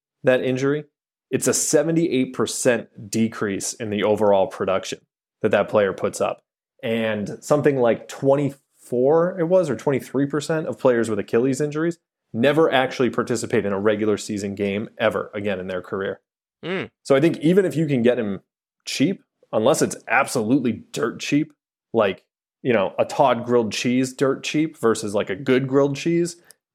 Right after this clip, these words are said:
Speaker 1: then stay away, get out of there, because that is an active landmine.
Speaker 2: <laughs>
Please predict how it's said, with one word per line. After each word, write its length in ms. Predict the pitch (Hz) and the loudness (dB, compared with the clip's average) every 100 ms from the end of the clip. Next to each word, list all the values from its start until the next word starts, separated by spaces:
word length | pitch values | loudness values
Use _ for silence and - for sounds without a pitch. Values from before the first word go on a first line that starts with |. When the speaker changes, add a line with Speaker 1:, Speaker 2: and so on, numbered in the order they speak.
| _ | _
Speaker 1:
then 220 | - 117 101 | 0 0 0
stay 380 | - - 147 | -2 0 2
away, 400 | 156 135 120 117 | 4 4 4 4
get 260 | 104 - 127 | 2 2 4
out 180 | 117 107 | 4 4
of 40 | |
there, 140 | 104 95 | 2 0
because 240 | 107 101 | -2 2
that 120 | 117 | 4
is 120 | 127 107 | 4 0
an 120 | 104 - | -6 -2
active 380 | 107 110 113 | -2 0 0
landmine. 600 | 95 98 95 95 - 285 - - 320 - - | 0 0 0 -2 -2 -6 -6 -6 -8 -8 -8
Speaker 2:
<laughs> 140 | 320 | -8